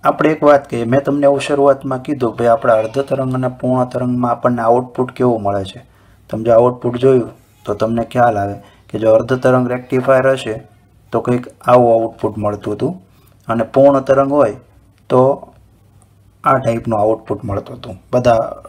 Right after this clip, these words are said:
અડધા અર્ધ ચક્ર, ધન અર્ધ ચક્ર મળતા હતા. તો આને આપણે શરૂઆતમાં કીધું એમ આ ડી સી વોલ્ટેજ છે.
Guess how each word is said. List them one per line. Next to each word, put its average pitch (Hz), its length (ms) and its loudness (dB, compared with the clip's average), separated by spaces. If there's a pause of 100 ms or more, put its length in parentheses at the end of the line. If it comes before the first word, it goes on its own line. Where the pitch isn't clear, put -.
અડધા 120 280 2
અર્ધ 113 200 -2
ચક્ર, 110 300 -6
ધન 110 240 -4
અર્ધ 104 240 -6
ચક્ર - 300 -10
મળતા 98 340 -10
હતા. - 160 -20 (920)
તો 165 300 4 (340)
આને 135 200 2
આપણે 143 300 0
શરૂઆતમાં 147 640 0
કીધું 135 320 0
એમ 123 160 -6
આ 120 100 0
ડી 131 200 0
સી 147 180 -2
વોલ્ટેજ 127 440 0
છે. 123 220 -12